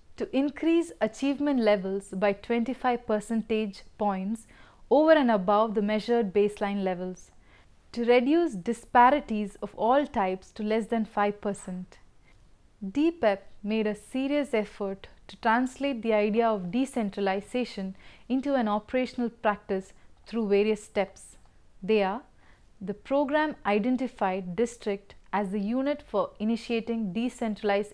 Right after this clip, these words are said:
educational planning. Selection of the unit for planning, namely a district, is in line with the understanding that India had arrived at as per the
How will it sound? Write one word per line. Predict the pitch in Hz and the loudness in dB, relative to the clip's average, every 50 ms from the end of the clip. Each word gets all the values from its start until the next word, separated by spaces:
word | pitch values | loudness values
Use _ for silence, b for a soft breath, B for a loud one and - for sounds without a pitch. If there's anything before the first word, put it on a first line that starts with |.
| - 208 | -6 -6
educational | 190 175 214 208 208 214 202 202 202 - 202 196 196 - | -4 -4 -4 -4 -2 -2 -2 -2 -4 -6 -10 -8 -6 -4
planning. | 196 180 180 180 180 180 180 - _ b b b b b b b b b b b b | -4 -4 -4 -6 -10 -12 -14 -18 _ b b b b b b b b b b b b
Selection | - - - 247 247 277 277 277 - - - 330 330 330 - - - 202 | -10 -2 0 2 4 4 2 0 -4 -8 -8 -6 -8 -8 -10 -6 -4 -4
of | 208 180 180 | -4 -2 -2
the | 220 208 | -2 -2
unit | 196 220 247 262 233 202 202 208 - - b b b b - | 0 0 2 2 2 0 -2 -4 -8 -14 b b b b -6
for | - 208 208 - - | -6 -6 -4 2 4
planning, | 233 247 254 220 196 190 190 196 190 - - | 4 4 4 2 0 -2 -6 -8 -10 -10 -8
namely | 196 202 214 214 208 208 208 208 208 214 214 b b b b b | -6 -4 -2 0 0 0 -2 -2 -4 -6 -10 b b b b b
a | 208 202 | -4 0
district, | 185 208 262 254 - - - - 240 190 - - - - - 202 | 2 2 2 2 -2 -6 -2 -2 -2 -2 -2 -8 -10 -6 -4 -4
is | 190 208 208 | -2 -2 -2
in | 202 202 208 | -2 0 2
line | 214 240 269 294 302 262 233 | 2 2 0 0 0 0 0
with | 208 180 | 0 2
the | 202 170 - - | 0 -2 -2 -2
understanding | 202 214 226 226 233 - - 240 254 254 220 185 185 185 190 190 b b b b b | 0 0 0 0 -2 -2 0 0 2 2 0 -2 -4 -6 -8 -10 b b b b b
that | - 208 196 - - | -8 -8 -8 -6 -4
India | 233 247 262 269 277 302 302 294 254 220 | -2 0 0 4 4 6 6 6 4 2
had | 226 208 190 - - 196 | 0 0 0 -2 -4 -2
arrived | 214 220 214 196 190 208 208 - - - - _ - | 2 2 2 2 2 0 -4 -8 -16 -20 -20 _ -8
at | 202 202 - - - | -6 -6 -8 -12 -6
as | - 202 226 254 254 - - - | 0 2 2 2 2 -2 -4 0
per | 233 214 202 | 2 2 2
the | 190 202 | 2 0